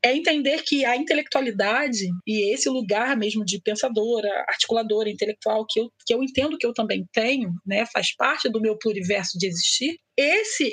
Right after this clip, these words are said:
esse lugar ele tem que ser, tem que ser, é, ocupado a partir de lucidez e foco, pra que eu também não me torne uma intelectual cega. E ser um intelectual cego, segundo o Edgar Morin, é ser um intelectual que só consegue pensar na fragmentação.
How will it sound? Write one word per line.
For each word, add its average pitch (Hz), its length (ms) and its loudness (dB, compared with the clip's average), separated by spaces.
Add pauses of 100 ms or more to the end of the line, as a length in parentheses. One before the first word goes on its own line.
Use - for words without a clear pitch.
esse 311 260 0
lugar 240 400 0
ele 269 160 0
tem 285 140 -2
que 294 100 0
ser, 262 120 0 (120)
tem 240 140 -2
que 233 80 -6
ser, 190 400 -2 (260)
é, 185 460 0 (100)
ocupado 247 840 0 (100)
a 254 100 2
partir 311 280 0
de 320 80 0
lucidez 311 400 0
e 359 80 -2
foco, 285 440 -2
pra 247 140 0
que 285 160 -2
eu 339 140 -2
também 302 260 -2
não 330 140 -2
me 359 140 -2
torne 302 260 0
uma 254 160 0
intelectual 214 480 -2
cega. 180 440 -2 (440)
E 269 160 2
ser 302 180 2
um 392 80 -2
intelectual 269 460 0
cego, 233 640 2
segundo 233 420 0
o 220 60 4
Edgar 208 300 -2
Morin, 208 460 0 (280)
é 247 100 4
ser 254 160 0
um 320 80 0
intelectual 302 800 0
que 302 140 0
só 311 100 2
consegue 285 420 0
pensar 302 380 0
na 302 80 0
fragmentação. 294 880 -2